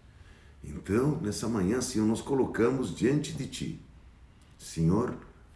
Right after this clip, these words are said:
este dia tão especial que o Senhor nos deu. E os somatórios dos nossos dias já são bem maiores que as coisas que temos para enfrentar.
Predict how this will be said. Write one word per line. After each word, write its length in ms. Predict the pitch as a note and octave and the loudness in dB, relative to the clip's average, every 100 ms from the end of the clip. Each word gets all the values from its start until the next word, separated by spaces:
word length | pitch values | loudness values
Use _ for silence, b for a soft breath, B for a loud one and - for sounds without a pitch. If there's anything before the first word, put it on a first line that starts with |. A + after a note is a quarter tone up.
| - - | -20 -4
este 360 | D3+ D#3 - A#2+ | 0 0 0 -6
dia 380 | F2 A#2 A#2+ - - | -4 -4 -4 -4 0
tão 240 | D3 C#3+ | 0 2
especial 760 | G#2+ - F2 - - D#2 D#2+ - | -2 -4 -6 -4 -2 -2 -2 -6
que 60 | |
o 40 | D#2 | -8
Senhor 260 | - C#2 C2 | -8 -10 -8
nos 160 | C#2+ - | -10 -6
deu. 300 | F2+ E2+ - - - - - - - B B B B B - | -4 -4 -8 -14 -20 -20 -20 -20 -20 B B B B B -2
E 80 | |
os 100 | A#2+ | 0
somatórios 680 | - F#3+ F3+ D3+ E3+ E3+ D#3+ | 2 4 4 2 4 6 6
dos 100 | B2 | 6
nossos 400 | A2 G2 F2 D#2+ | 2 2 -2 -2
dias 520 | D#2+ A2 A2+ D#2+ - B B | 0 2 2 0 -6 B B
já 200 | - D2+ | -12 -8
são 280 | D#2 F2+ E2 | -6 0 0
bem 260 | D#2 D#2+ D#2+ | 2 2 2
maiores 840 | D#2+ D#2+ C#2+ D#2 D#2+ D#2 - - - - | 2 0 0 0 0 -2 -8 -16 -20 -16
que 260 | C#2+ C#2 D#2 | -14 -8 -8
as 120 | - | -6
coisas 360 | D2+ D2 D2 | -4 -4 -4
que 120 | - D#2 | -8 -6
temos 320 | D#2 D2 C#2+ | -2 -4 -4
para 260 | - C#2 | -8 -8
enfrentar. 680 | C#2+ C#2 C#2+ C#2+ D2+ B1 - | -6 -6 -6 -6 -8 -10 -16